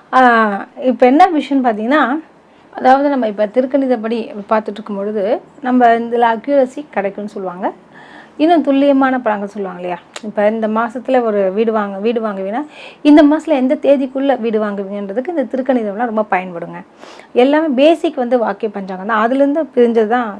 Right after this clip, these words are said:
திருக்கணிதம், இன்னும் எல்லாமே ஒரு அடிப்படை வந்து இதுதான். அடுத்து பார்த்தீங்கன்னா, எஃபிமெரிஸ்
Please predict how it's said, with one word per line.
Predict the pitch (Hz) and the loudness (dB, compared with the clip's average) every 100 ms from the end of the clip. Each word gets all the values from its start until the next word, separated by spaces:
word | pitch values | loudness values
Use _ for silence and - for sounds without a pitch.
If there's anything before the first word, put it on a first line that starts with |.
| 196 | -6
திருக்கணிதம், | 208 208 196 190 220 | -4 -4 -4 -4 -4
இன்னும் | 226 262 | -4 -2
எல்லாமே | 220 196 185 190 - - - _ | -2 -2 -6 -10 -14 -20 -20 _
ஒரு | 220 226 | 0 2
அடிப்படை | 214 262 285 294 | 4 4 4 4
வந்து | 247 277 | 2 0
இதுதான். | 285 180 170 - - - - - - | -2 -4 -12 -18 -20 -20 -20 -20 -6
அடுத்து | 269 285 330 | 0 0 0
பார்த்தீங்கன்னா, | 294 262 277 254 | 0 0 0 0
எஃபிமெரிஸ் | 330 330 277 262 254 | -2 0 2 0 -2